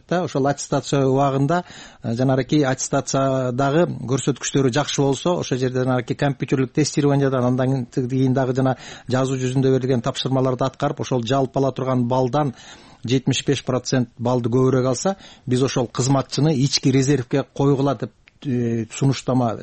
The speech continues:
жана комиссия бере алат да. Ошонун негизинде ички резервге коюлат да.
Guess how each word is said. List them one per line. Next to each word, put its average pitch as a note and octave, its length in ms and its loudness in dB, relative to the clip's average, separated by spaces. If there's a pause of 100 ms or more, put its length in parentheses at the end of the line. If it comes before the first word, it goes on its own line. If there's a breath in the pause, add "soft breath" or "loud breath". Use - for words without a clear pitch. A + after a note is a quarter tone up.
жана A#2+ 160 0
комиссия C3+ 460 2
бере B2 220 2
алат C3+ 260 0
да. F#3+ 120 -2 (380 loud breath)
Ошонун D3 340 2
негизинде D3 500 2 (260 soft breath)
ички - 280 0
резервге C#3 440 2
коюлат A#2+ 400 0
да. F3+ 160 -4